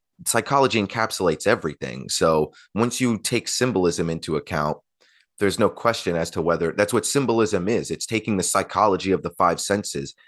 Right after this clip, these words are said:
and so, I mean, the logic follows, and you could still do that empirically.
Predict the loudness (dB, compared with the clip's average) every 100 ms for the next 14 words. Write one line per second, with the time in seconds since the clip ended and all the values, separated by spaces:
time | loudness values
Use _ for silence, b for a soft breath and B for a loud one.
0 | b b 0 2 0 0 2 2 4 2
1 | 2 2 4 4 2 -2 2 2 0 -4
2 | -6 -4 -2 2 2 2 2 2 0 -6
3 | -4 -4 -4 -4 -4